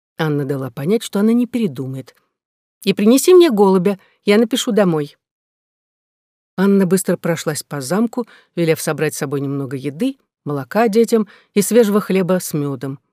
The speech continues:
Потом написала письмо, перечитала несколько раз, чтобы убедиться, что, если бумага попадёт в чужие руки, её никто, кроме адресата, не поймёт, и взяла голубку,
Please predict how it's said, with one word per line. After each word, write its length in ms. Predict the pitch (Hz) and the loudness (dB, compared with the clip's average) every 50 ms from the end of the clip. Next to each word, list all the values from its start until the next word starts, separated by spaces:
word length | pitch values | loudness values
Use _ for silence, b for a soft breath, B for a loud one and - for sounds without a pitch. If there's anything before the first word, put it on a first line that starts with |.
| _ _ _ _ _ _ _ _ _ _ _ _ | _ _ _ _ _ _ _ _ _ _ _ _
Потом 300 | _ 233 220 - 320 285 | _ 0 0 2 4 4
написала 440 | 277 233 - 202 - - 170 156 147 | 4 4 2 0 -2 -2 0 -2 -2
письмо, 460 | - - 156 - - 196 220 262 269 - _ _ _ _ _ _ _ _ _ _ | -4 -6 -6 -4 -2 -2 -2 -2 -2 -6 _ _ _ _ _ _ _ _ _ _
перечитала 540 | - 160 156 - - - - 170 185 208 214 | -2 -2 -2 -4 -8 -6 -2 0 0 2 2
несколько 480 | 214 220 214 - - 214 190 - 208 | 2 2 2 0 -4 -6 -6 -4 -2
раз, 160 | 214 220 214 | -2 -2 -2
чтобы 280 | - - - 156 143 143 | -4 -6 -8 -8 -6 -6
убедиться, 440 | 147 139 147 143 180 185 - - 160 | -6 -6 -6 -4 -4 -4 -4 -6 -8
что, 240 | - - - 156 - B B B B B B | -6 -4 -4 -4 -4 B B B B B B
если 220 | B - - 165 | B -8 -6 -2
бумага 480 | 151 165 180 175 175 180 170 143 151 135 | 0 2 4 4 4 4 2 0 -4 -6
попадёт 400 | - - - 160 147 165 156 - | -6 -6 -4 -4 -4 -4 -6 -6
в 60 | - | -8
чужие 420 | - - 147 131 147 151 147 147 | -10 -10 -8 -6 -4 -2 -2 0
руки, 360 | 147 170 220 214 - 233 220 b b b b b b | 0 0 -2 -2 -2 -6 -6 b b b b b b
её 220 | b 185 180 240 247 | b 0 2 4 4
никто, 360 | 226 226 - - - 247 233 | 4 4 2 2 2 2 2
кроме 320 | - - 202 180 170 170 - - | 2 2 0 0 0 -2 -2 -4
адресата, 540 | 170 143 160 151 151 - - 175 - 165 | -4 -4 -4 -4 -4 -2 -4 -2 -2 -2
не 120 | 151 147 135 | -4 -4 -6
поймёт, 540 | 120 147 135 139 143 170 226 269 _ _ _ _ _ _ _ _ _ _ _ _ - | -6 -6 -6 -6 -4 -4 -4 -6 _ _ _ _ _ _ _ _ _ _ _ _ 0
и 100 | 226 233 | 2 2
взяла 320 | 185 160 185 170 175 165 | 4 4 4 4 2 2
голубку, 580 | 147 160 156 151 196 247 - _ - 262 226 | 2 0 0 0 0 -2 -2 _ -4 -4 -4